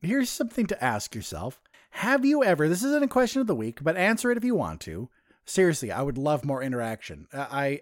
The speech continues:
I thank God for Brian Q and Frat Matt. I thank God <laughs> for them.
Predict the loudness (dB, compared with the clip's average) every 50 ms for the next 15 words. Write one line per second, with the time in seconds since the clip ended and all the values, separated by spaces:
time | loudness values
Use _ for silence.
0 | _ _ -6 -4 -4 -4 -2 -2 -2 -2 -2 -4 -8 -10 -6 -2 0 0 0 0
1 | -2 -4 -8 -12 -16 _ _ _ _ _ _ _ _ -8 -6 -2 0 2 2 2
2 | 0 -2 -4 -4 -4 -6 -4 -4 -4 -6 -6 -6 -6 -8 -8 -8 -8 -6 -6 -6
3 | -6 -6 -4 -4 -4 -2 -4 -4 -4 -4 0 2 4 4 4 4 2 2 2 2